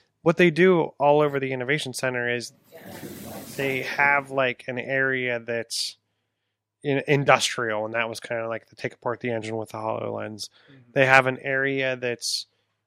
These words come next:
Speaker 1: um, video game focused, where there was, like, a guy on the green screen, and they had a bunch of mixer stuff, and they had all that on display. They had an area that was, like, a doctor in a hospital doctor's office. They had an area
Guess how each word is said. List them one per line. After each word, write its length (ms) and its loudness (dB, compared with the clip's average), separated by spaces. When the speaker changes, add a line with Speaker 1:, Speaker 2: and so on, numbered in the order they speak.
Speaker 1:
um, 460 -2
video 380 4
game 240 -2
focused, 560 -6
where 180 -4
there 180 -6
was, 200 -12
like, 80 -10
a 120 -20
guy 200 -2
on 80 -6
the 60 -8
green 200 -6
screen, 400 -8
and 100 -12
they 60 -10
had 100 -6
a 40 -6
bunch 220 -8
of 60 -6
mixer 380 -6
stuff, 560 -6
and 80 -16
they 60 -12
had 120 -6
all 120 -4
that 120 -6
on 100 -12
display. 380 -10
They 100 0
had 160 6
an 120 0
area 460 2
that 200 -2
was, 640 0
like, 160 -4
a 20 -2
doctor 500 2
in 100 -2
a 100 -2
hospital 520 2
doctor's 400 0
office. 560 -6
They 80 -10
had 320 -4
an 120 -10
area 580 -2